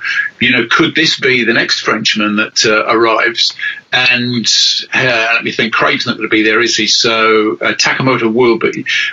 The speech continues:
Maybe somewhere seventh, eighth on the road might suit Adrien Fourmaux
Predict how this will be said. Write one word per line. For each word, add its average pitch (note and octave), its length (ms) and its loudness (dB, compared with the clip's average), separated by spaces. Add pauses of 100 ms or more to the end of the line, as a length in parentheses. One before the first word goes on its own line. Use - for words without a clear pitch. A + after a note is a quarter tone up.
(300)
Maybe C#3 680 2
somewhere C3+ 800 0
seventh, - 600 -2 (100)
eighth C#3+ 300 0
on C#3 140 4
the C#3 100 2
road C#3+ 320 2
might C3+ 300 2
suit - 840 0
Adrien C#3 380 0
Fourmaux C#3 720 2